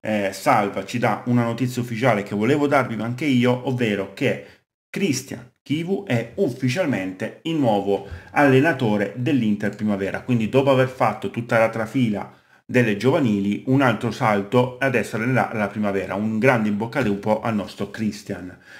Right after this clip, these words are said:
Poi un po' di domande da parte di Salva. Allora ci chiede intanto di Dzeko, perché dice: "Ho sentito che Dzeko, che il D S della Roma ha detto alla gente di Dzeko di trovarsi una nuova sistemazione.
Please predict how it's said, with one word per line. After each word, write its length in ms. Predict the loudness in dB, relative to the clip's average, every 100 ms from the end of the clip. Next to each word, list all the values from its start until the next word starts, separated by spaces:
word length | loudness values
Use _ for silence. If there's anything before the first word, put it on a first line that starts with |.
| -10
Poi 480 | 4 6 6 2 -10 _
un 200 | -10 -6
po' 240 | 6 6 6
di 100 | 0
domande 400 | 2 4 6 6
da 120 | 4
parte 240 | 2 0 -2
di 100 | -2
Salva. 360 | -4 -4 0
Allora 180 | 2 2
ci 100 | 0
chiede 200 | -2 -2
intanto 360 | 0 -2 -2 -4
di 220 | -2 -2
Dzeko, 380 | 0 -2 -2 -6
perché 300 | -6 -2 -2
dice: 480 | -2 -4 -4 -6 -14 -20 -20 _
"Ho 80 | -6
sentito 360 | -4 -2 0
che 160 | 2 2
Dzeko, 600 | 2 0 0 2 2 2
che 120 | 4
il 120 | 4 4
D 100 | 0
S 160 | 0
della 180 | 2 4
Roma 420 | 4 4 2 0
ha 80 | -2
detto 340 | -2 -2 -4
alla 160 | -6 -4
gente 300 | -2 -2 -4
di 100 | -8
Dzeko 400 | -4 -2 -2 -2
di 100 | -2
trovarsi 400 | 2 2 2 -2
una 100 | -4
nuova 200 | 0 -2
sistemazione. 1040 | -2 -6 -4 -4 -4 -10 -10 -8 -10 -12